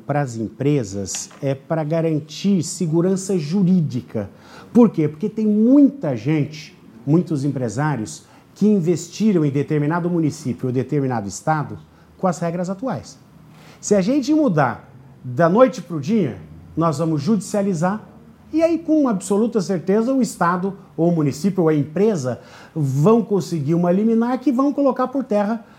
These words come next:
a reforma tributária. Então, essa proposta de dez anos, nós damos condições claras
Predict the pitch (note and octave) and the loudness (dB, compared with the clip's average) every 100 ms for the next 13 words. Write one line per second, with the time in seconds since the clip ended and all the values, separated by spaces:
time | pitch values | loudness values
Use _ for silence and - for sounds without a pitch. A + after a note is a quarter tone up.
0 | - G3 G3+ G#3 A3 A3 A3+ A#3 - C#3 | -6 -2 0 0 0 0 0 0 0 0
1 | C#3+ C#3 C4 C4 - - _ _ - A#3+ | -2 0 0 0 -6 -20 _ _ -8 -2
2 | A#3+ A#3 F#3 F#3 D3+ D3+ B2+ - A#2+ C3+ | -2 -2 -4 -4 -2 -4 -4 -4 -6 -6
3 | A#2+ G3+ G#3 C#3+ A#2+ F3+ D3+ A2 - - | -2 0 2 0 -2 -2 -2 -4 -8 -16
4 | - - - - D#3+ F3+ C#3 C3+ G#3+ B3+ | -20 -20 -20 -4 0 2 0 -2 0 2
5 | A#3+ - F#3 E3+ D3+ - C#3+ D3 D3+ - | 0 -2 -2 -2 -2 -4 -4 -4 -4 -8
6 | - F#3+ E3+ E3+ F#3 G3+ - | -2 0 2 0 -2 -4 -8